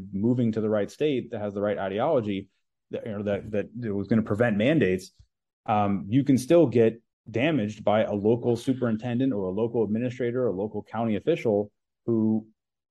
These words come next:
doesn't, you know, is not willing to, uh, uh, go, you know, i-, i-, wants to continue these mandates permanently, you know, believes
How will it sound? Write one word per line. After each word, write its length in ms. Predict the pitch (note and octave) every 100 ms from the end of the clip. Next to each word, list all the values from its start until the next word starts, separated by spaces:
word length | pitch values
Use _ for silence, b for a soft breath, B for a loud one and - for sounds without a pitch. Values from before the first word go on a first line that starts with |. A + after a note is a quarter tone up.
| B2+
doesn't, 520 | A#2 A#2+ A#2+ B2 B2+ - _ -
you 100 | B2
know, 100 | A2+
is 100 | A2
not 220 | A#2+ A2+
willing 380 | B2+ B2+ B2 A2+
to, 360 | A#2 A2+ A2+
uh, 260 | G#2+ A2 A2 -
uh, 160 | A2+ G2+ G2 - _ _ B2
go, 260 | A2+ A#2 A2+
you 60 | A2+
know, 160 | G2+ G2
i-, 260 | A#2 G#2
i-, 260 | A#2 G#2+ A2 A2
wants 200 | A#2+ B2
to 40 |
continue 320 | B2 B2 B2+
these 120 | A#2
mandates 340 | A2 A2 A2 G#2
permanently, 580 | - G3 A2 D#2+ D2+ D#2
you 80 | G2
know, 60 | E2+
believes 640 | F#2 F#2 A#2 A#2 G#2 -